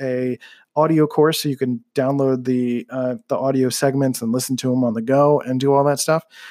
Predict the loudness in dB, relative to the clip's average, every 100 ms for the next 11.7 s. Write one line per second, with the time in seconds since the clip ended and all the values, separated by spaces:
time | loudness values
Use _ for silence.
0 | -20 -12 -2 0 0 0 -4 -8 _ _
1 | _ -10 -2 2 2 2 2 0 0 0
2 | 0 2 -2 -2 -2 -2 -4 -8 -14 -20
3 | -18 -10 -6 -6 -4 0 0 -2 -4 0
4 | 0 0 -4 -2 0 -2 -4 _ -4 -2
5 | 2 2 4 2 0 0 2 4 4 4
6 | 2 2 0 0 -2 -4 -4 -4 -6 -4
7 | -6 -4 0 0 0 -6 -20 -4 2 4
8 | 2 2 0 0 0 0 0 -2 2 2
9 | 2 0 0 2 0 0 -2 -2 0 2
10 | 2 0 -2 0 0 -2 -4 -6 -6 -6
11 | -8 -8 -8 -6 -6 -4 -8